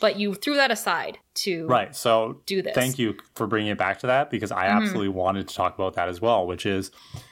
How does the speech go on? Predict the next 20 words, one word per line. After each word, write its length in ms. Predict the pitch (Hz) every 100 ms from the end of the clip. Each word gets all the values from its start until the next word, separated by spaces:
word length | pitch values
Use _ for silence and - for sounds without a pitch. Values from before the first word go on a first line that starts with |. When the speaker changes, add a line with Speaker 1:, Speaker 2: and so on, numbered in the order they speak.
| _
Speaker 2:
there's 200 | - 117
so 300 | - - 160
many 240 | 160 190 202
parallels 800 | - 110 107 107 123 160 180 -
in 200 | 117 107
this 240 | 95 101 -
finale 640 | 107 92 90 107 196 208 - _ _ -
to 100 | 120
what's 280 | 110 117
happened 420 | - - 110 113 104
in 80 |
the 40 | 95
season 300 | - 92 90
two 160 | -
finale, 360 | 92 - - 156 _ _
right? 260 | 110 139 143
Because 220 | 107 107
in 140 | 110
both 380 | 104 107 131 135
episodes, 720 | 117 110 - - 90 98 -